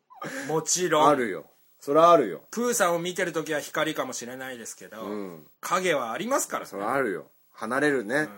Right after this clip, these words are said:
Speaker 2: バイバイっていう時は影で、影も見えますよ。カメハメハさん、そういうこと言わないの、そのね。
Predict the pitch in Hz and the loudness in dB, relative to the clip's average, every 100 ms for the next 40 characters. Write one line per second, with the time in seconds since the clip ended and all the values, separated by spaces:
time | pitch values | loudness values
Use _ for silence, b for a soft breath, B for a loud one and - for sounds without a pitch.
0 | 90 - 113 117 131 123 107 123 120 90 | -16 -4 -2 0 -2 -4 -8 -4 -4 -4
1 | - 92 80 71 - 92 87 - - 73 | -6 -8 -10 -14 -18 -16 -14 -16 -20 -20
2 | 78 95 101 - 50 _ _ _ _ _ | -20 -20 -20 -20 -20 _ _ _ _ _
3 | _ - 156 190 220 202 160 120 127 139 | _ 0 6 8 8 8 6 2 -2 -2
4 | 147 117 120 185 151 90 - 73 67 80 | -2 -2 0 2 0 -4 -14 -20 -20 -18
5 | 131 | -18